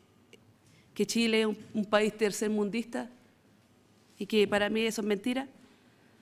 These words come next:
porque no se le da la importancia a lo que en realidad es primordial. Entonces,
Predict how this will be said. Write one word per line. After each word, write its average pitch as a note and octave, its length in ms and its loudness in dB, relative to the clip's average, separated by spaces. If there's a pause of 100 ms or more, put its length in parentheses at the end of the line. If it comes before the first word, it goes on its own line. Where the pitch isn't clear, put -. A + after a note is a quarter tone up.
(840)
porque G3 760 2 (680)
no A#3 240 0
se B3+ 120 -2
le A#3+ 120 4
da A#3+ 220 2
la C4 100 0
importancia B3+ 560 -2
a - 20 0
lo B3+ 100 -2
que A#3 80 -2
en A3+ 60 0
realidad A3+ 680 0 (360)
es A#3 120 -2
primordial. A3+ 640 0 (1700)
Entonces, G#3+ 640 0